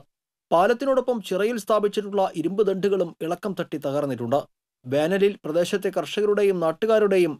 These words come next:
ഏക ആശ്രയമാണ് മുട്ടിക്കൽ ചിറ. ചീർപ്പുകൾ തകർന്നതോടെ കുടിവെള്ളത്തിനും ജലസേചനത്തിനുമായി പ്രദേശവാസികളും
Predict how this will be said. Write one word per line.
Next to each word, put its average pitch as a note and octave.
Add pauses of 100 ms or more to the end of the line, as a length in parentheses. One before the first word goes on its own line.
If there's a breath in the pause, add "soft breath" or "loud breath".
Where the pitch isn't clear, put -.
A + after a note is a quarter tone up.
(160)
ഏക E3+ (100)
ആശ്രയമാണ് E3
മുട്ടിക്കൽ C#3+
ചിറ. A#2+ (560)
ചീർപ്പുകൾ A#3+
തകർന്നതോടെ A3 (280)
കുടിവെള്ളത്തിനും A3+ (100)
ജലസേചനത്തിനുമായി G#3
പ്രദേശവാസികളും F#3+